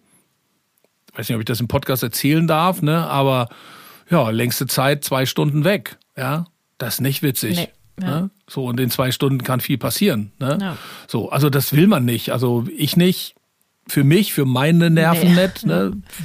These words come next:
Speaker 1: Für den Hund nicht, für die Umwelt nicht. Ne? Also das, ähm, es kann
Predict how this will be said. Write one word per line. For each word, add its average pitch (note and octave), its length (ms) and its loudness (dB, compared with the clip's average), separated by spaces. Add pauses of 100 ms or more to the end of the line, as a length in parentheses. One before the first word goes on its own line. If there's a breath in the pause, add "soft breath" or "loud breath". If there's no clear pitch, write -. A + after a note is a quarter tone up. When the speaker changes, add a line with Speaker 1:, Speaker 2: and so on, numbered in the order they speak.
(140)
Speaker 1:
Für D#3 160 0
den D3+ 180 4
Hund E3+ 220 4
nicht, F#3 220 4
für D#3 120 0
die C#3+ 120 2
Umwelt E3+ 420 2
nicht. F#3 280 0 (440 loud breath)
Ne? F3+ 240 2
Also C#3+ 240 0
das, - 640 -4
ähm, C3+ 440 -2
es - 400 -10 (680)
kann G3+ 500 4